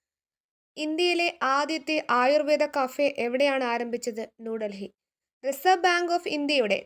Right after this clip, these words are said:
തൊണ്ണൂറാമത് വാർഷികത്തോടനുബന്ധിച്ച് എത്ര രൂപയുടെ നാണയമാണ് പുറത്തിറങ്ങിയത്?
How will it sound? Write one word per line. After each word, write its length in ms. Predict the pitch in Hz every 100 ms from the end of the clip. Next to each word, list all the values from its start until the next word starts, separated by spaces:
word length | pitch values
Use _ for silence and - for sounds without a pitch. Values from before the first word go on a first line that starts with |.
| _
തൊണ്ണൂറാമത് 720 | 262 262 269 277 285 294 285
വാർഷികത്തോടനുബന്ധിച്ച് 1300 | 277 262 262 - 277 277 277 254 247 240 240 208 - -
എത്ര 320 | 220 226 - 285
രൂപയുടെ 480 | 285 262 269 277
നാണയമാണ് 640 | 269 247 247 269 269 240 226
പുറത്തിറങ്ങിയത്? 840 | 220 226 220 233 226 226 214